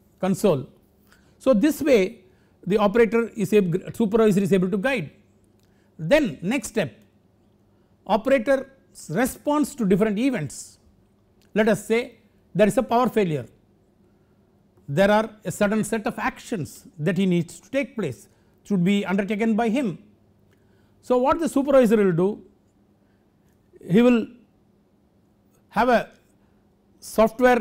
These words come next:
key by which he can simulate a power failure situation. So, then the response of the shift engineer or the operator will be observed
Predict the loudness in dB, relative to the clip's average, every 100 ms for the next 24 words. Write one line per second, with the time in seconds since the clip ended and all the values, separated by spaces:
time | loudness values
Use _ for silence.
0 | -2 -2 0 0 -2 0 2 0 0 0
1 | 2 0 -2 -12 _ _ _ _ _ _
2 | _ _ _ _ _ _ _ -12 0 4
3 | 6 4 2 -10 -20 -4 0 0 -4 _
4 | 4 4 6 6 4 2 -2 -2 -4 -10
5 | -18 _ _ _ _ _ _ _ _ _
6 | _ _ _ _ 2 4 4 2 0 -4
7 | _ _ _ _ _ _ _ _ _ _
8 | _ _ _ _ _ -8 -4 -4 -4 -12
9 | _ _ -6 -6 -2 0 0 -2 -4 -2
10 | -4 -4 -10 _ _ _ _ _ _ -4
11 | -2 0 0 0 0 -2 -4 -12 _ _
12 | _ -4 0 0 0 -2 -2 -2 -2 -2
13 | 0 0 2 2 0